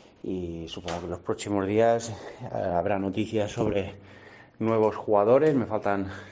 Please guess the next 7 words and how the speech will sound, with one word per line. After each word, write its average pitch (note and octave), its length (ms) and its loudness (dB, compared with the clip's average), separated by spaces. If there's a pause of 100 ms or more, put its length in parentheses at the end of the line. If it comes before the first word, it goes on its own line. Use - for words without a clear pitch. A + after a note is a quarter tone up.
(400)
ahora F#2 280 0
mismo G2 500 -6 (600)
cuatro A#2+ 340 4
jugadores G#2 480 2
por G2 160 -4
anunciar G#2 600 4
y G2+ 300 0